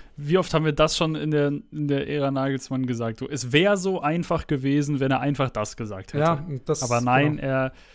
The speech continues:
Speaker 1: er lehnt sich aus dem Fenster, er redet sich um Kopf und Kragen. Ähm, auch jetzt das mit Undav, Sané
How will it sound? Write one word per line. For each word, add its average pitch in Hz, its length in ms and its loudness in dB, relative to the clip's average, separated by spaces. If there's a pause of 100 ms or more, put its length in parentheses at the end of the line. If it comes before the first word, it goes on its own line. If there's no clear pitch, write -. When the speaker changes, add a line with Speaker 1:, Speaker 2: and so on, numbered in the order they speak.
(360)
Speaker 1:
er 139 100 0
lehnt 143 320 2
sich 151 160 -2
aus 143 140 -2
dem 143 120 -4
Fenster, 160 560 2
er 143 160 2
redet 143 260 0
sich 135 180 -6
um 139 80 -6
Kopf - 260 -4
und 143 160 -4
Kragen. 143 580 -2
Ähm, 131 500 -4
auch 135 220 -4
jetzt - 320 -6
das 131 120 -6
mit 135 160 -4
Undav, 143 580 -2 (720)
Sané 135 580 0